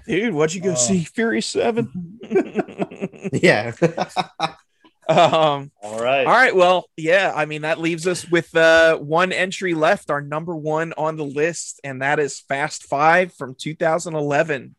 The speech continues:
Speaker 1: ranked number one. Uh, this was my personal number one as well. Had a budget of hundred twenty-five million, made six hundred twenty-six million worldwide, and Rotten Tomatoes critic score of seventy-seven percent.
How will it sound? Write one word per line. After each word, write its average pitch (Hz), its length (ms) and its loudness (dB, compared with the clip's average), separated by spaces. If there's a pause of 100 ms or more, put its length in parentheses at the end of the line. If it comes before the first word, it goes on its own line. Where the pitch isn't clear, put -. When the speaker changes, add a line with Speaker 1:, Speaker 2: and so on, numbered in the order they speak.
Speaker 1:
ranked 139 320 -12
number 151 240 -8
one. 147 420 -6 (400)
Uh, 139 360 0
this 170 180 -6
was 208 100 -12
my 151 240 -4
personal 160 560 -6
number 131 260 -8
one 131 260 -8
as 131 180 -12
well. 131 360 -2 (360)
Had 160 100 2
a 143 60 -4
budget 175 400 2
of 139 100 -2
hundred 160 320 -4
twenty-five 165 600 -2
million, 175 420 -8
made 143 200 -8
six - 280 -8
hundred 180 280 -6
twenty-six 156 640 -8
million 170 380 -8
worldwide, 175 640 -2 (420)
and 135 480 -6
Rotten 143 240 -4
Tomatoes 147 560 -4
critic - 420 -8
score 135 440 -6
of - 180 -10
seventy-seven 143 600 -6
percent. 143 420 -10